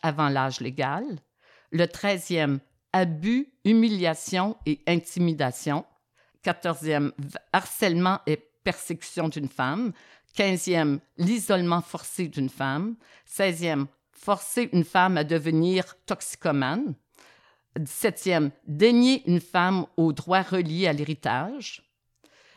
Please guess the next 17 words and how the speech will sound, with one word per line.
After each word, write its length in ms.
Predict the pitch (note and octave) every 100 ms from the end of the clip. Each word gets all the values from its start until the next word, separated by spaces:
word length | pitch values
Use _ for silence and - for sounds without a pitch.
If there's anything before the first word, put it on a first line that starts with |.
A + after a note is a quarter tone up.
| _
Dix-huitième, 720 | D3+ G3+ G3 G3 - F3 D#3+ -
empêcher 520 | A3+ B3+ - A#3+ -
une 140 | A3 F3+
femme 500 | - F3 F#3+ G#3+ D#3
d'avoir 440 | F3 D#3 E3+ F3+
des 140 | E3 D3
possessions 640 | - G#3 - E3+ - F3
personnelles. 760 | D3+ D3+ - - C#3 C3 A3 A#3 - _ _ _ _ _ _ - - - _ _
Euh, 120 | E3 D#3
dix-neuvième, 760 | D3 G#3+ A3 E3+ F3+ E3+ D3+ -
dénier 560 | D3+ G3+ A#3 A3+ A#3+ C4+
aux 120 | E3+ D#3+
femmes 480 | - E3+ E3+ G#3+ G#3 -
des 240 | D3+ E3+
droits 260 | D#3 D#3 F#3+
à 60 | F3
l'éducation, 800 | E3+ F3 - A3 G#3+ A3+ A#3